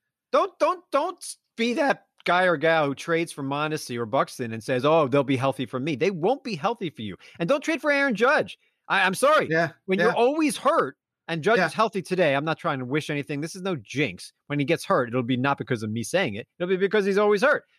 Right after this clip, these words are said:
Speaker 1: But, like, d-, brittle players are brittle for a reason. They don't get healthier as they get older. So just be careful.
Speaker 2: Yeah. Health is a skill. We've said it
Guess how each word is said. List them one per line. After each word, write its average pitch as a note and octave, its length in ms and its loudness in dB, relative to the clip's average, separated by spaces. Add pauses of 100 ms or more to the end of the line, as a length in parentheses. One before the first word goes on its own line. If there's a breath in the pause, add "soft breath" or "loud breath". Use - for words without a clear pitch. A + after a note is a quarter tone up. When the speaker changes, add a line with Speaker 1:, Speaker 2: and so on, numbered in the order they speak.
(320)
Speaker 1:
But, G#3 120 2
like, G#3 240 0 (640)
d-, A#3+ 120 0 (720)
brittle A3+ 260 2
players G3 640 2
are D#3 100 -2
brittle F3+ 260 0
for F3+ 160 -6
a - 20 -4
reason. E3 340 -6
They C#3 100 -6
don't E3 140 -6
get C#3 100 -14
healthier C#3 480 -10
as A#2 100 -10
they A#2 100 -10
get A#2 140 -8
older. B2 300 -4 (420)
So D#3+ 200 -6
just E3 180 -18
be D4+ 80 -14
careful. - 420 -6 (300)
Speaker 2:
Yeah. D3 220 0 (300)
Health C#3+ 260 0
is D#3+ 120 0
a F3 80 -2
skill. F#3+ 460 0
We've C#3 240 0
said G3 200 2
it - 200 0